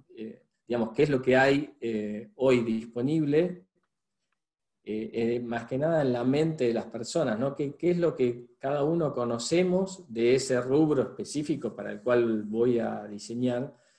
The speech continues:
Que, porque vos dijiste, el diseño nace en la mente del diseñador, y, pero nace también en la mente de quien lo va a recibir, o sea,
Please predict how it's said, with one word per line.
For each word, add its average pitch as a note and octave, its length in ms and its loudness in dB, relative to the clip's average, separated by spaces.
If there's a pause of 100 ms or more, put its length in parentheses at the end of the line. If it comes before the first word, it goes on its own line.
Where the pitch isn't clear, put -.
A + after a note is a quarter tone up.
(400)
Que, B2 320 2
porque A#2+ 240 -6
vos D3 80 -2
dijiste, - 600 -4
el A#2+ 80 -10
diseño D3 280 -4
nace C3+ 340 -2
en B2 100 0
la A#2 100 0
mente C3+ 260 0
del A2+ 180 2
diseñador, A2 760 -2
y, A2+ 100 -10
pero A#2+ 200 -6
nace F3+ 320 -4
también C3 300 0
en C#3+ 100 2
la A2+ 100 2
mente C#3+ 440 0
de A#2 180 -2
quien A2+ 440 -2
lo A2 160 2
va B2 140 2
a C3 60 -2
recibir, A#2+ 520 -4
o A#2+ 60 -10
sea, A2+ 260 -6